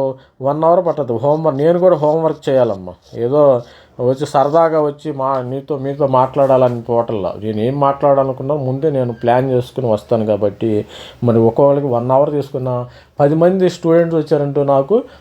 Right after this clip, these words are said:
పది గంటలు నేను వాళ్ళకి ఇన్వెస్ట్ చేయాలి. అదేవిధంగా మరి నా డైలీ మరి జాబ్ కూడా చూసుకోవాలి కాబట్టి, మరి ఈ యొక్క, ఆ, బిజీ షెడ్యూల్లో మరి సెవెన్ ఫిఫ్టీ రూపీస్ పే చేయండి. మరి అందరూ మరి నా ఛానల్ని సబ్స్క్రైబ్ చేయండి,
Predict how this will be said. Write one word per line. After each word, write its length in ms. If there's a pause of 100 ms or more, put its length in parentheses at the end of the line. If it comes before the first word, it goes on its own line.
(120)
పది 160
గంటలు 340
నేను 280
వాళ్ళకి 280
ఇన్వెస్ట్ 380
చేయాలి. 440 (280)
అదేవిధంగా 560
మరి 280
నా 200
డైలీ 680
మరి 280
జాబ్ 360
కూడా 320
చూసుకోవాలి 460
కాబట్టి, 540
మరి 380 (320)
ఈ 80
యొక్క, 160 (640)
ఆ, 180
బిజీ 340
షెడ్యూల్లో 580
మరి 280
సెవెన్ 280
ఫిఫ్టీ 280
రూపీస్ 460
పే 40
చేయండి. 540 (400)
మరి 220
అందరూ 480 (200)
మరి 200
నా 80
ఛానల్ని 480
సబ్స్క్రైబ్ 600
చేయండి, 200